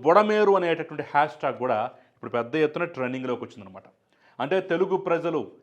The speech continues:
ఈ రెండు అంశాల పట్ల ఎంత ఆసక్తిగా ఉన్నారో క్లియర్గా అర్థమవుతున్నటువంటి నేపథ్యంలో, విస్పష్టంగా కొన్ని పాయింట్లు చెప్పేటటువంటి ప్రయత్నం, విశ్లేషించే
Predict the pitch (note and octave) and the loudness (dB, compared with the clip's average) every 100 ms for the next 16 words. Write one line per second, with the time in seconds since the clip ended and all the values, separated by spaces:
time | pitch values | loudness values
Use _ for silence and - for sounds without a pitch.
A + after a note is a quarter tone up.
0 | _ _ _ B2 C3+ F3 F3+ F3+ F#3 E3+ | _ _ _ -6 -4 0 0 0 0 0
1 | E3+ E3 D#3 D3 D3 D#3 C#3+ D3 E3+ E3 | 0 -4 -2 -4 -4 -2 2 2 0 -8
2 | E3+ D3 C#3+ C#3 C3+ B2+ A2+ - - _ | -6 -4 -2 -2 0 0 -2 -8 -20 _
3 | _ _ C3+ E3 G#3 G#3 F#3+ D3+ D3+ C#3+ | _ _ -2 4 6 6 6 4 0 -6
4 | C#3 C3 A2 A2+ A2+ A2 - C3+ A3 _ | -6 -10 -12 -10 -10 -12 -12 -12 -12 _
5 | _ _ _ _ E3+ F#3+ - A#3 - A3+ | _ _ _ _ -6 -6 0 0 0 -4
6 | G3+ F#3 E3+ - - F3 F3 F3+ E3+ D#3+ | 0 2 2 0 -6 -4 -2 -2 2 2
7 | F#3+ F#3+ E3+ D#3+ D#3 D3+ C3+ C#3 C3 C3 | 2 -4 -8 -4 -2 -2 -4 -8 -6 -2
8 | B2+ B2+ F3 C#3+ - B2+ B2 E3+ E3 D#3 | -2 -2 -8 -10 -14 -12 -8 -6 -6 -8
9 | C3+ | -8